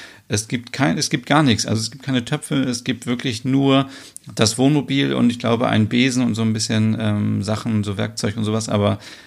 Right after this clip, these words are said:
ansonsten muss man alles mitnehmen. Das hat natürlich den Vorteil, dass man nicht irgendwie Sachen nehmen muss, die vielleicht schon abgeranzt sind oder die kaputt sind, sondern man hat seine eigenen Sachen. Und, ähm,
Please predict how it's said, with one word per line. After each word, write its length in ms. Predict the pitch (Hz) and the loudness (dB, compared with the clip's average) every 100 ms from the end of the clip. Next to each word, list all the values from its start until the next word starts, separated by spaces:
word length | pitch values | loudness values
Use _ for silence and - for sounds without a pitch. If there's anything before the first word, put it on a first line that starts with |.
| - | -4
ansonsten 380 | 107 117 120 123 | 0 2 2 2
muss 140 | 120 | 2
man 120 | 120 113 | 0 0
alles 260 | 120 127 113 | 0 2 2
mitnehmen. 260 | 139 120 | 4 4
Das 140 | 110 110 | 4 2
hat 120 | - | 0
natürlich 260 | 117 117 120 | -2 -2 -2
den 160 | 117 | -2
Vorteil, 340 | 110 117 127 117 | 0 0 0 0
dass 160 | 101 | 0
man 140 | 117 110 | 2 0
nicht 160 | 110 | 0
irgendwie 220 | 120 117 | 0 0
Sachen 280 | 104 107 117 | 0 -2 0
nehmen 220 | 110 107 | 2 2
muss, 180 | 110 107 | 2 0
die 120 | 113 | -4
vielleicht 280 | 107 107 101 | -4 -4 -2
schon 220 | - 107 104 - - - | 0 0 0 -10 -20 -4
abgeranzt 600 | 120 120 139 110 123 120 | -4 2 0 2 0 0
sind 340 | 123 120 123 120 | 0 2 2 0
oder 200 | 104 101 | 0 2
die 220 | 104 101 | 0 -6
kaputt 360 | - 101 - | -6 -6 -6
sind, 140 | - 131 | -4 -2
sondern 180 | 117 104 | 0 0
man 120 | 101 | 0
hat 100 | 104 | 0
seine 260 | 104 107 | 0 0
eigenen 340 | 123 147 151 139 | 0 0 2 0
Sachen. 460 | 131 120 127 123 120 - - - - - - - - _ | -2 -2 0 0 -4 -14 -20 -20 -20 -20 -20 -20 -20 _
Und, 640 | - 131 131 123 120 110 - | 2 4 6 6 6 4 0
ähm, 580 | 117 104 104 104 107 107 | 4 6 6 4 4 2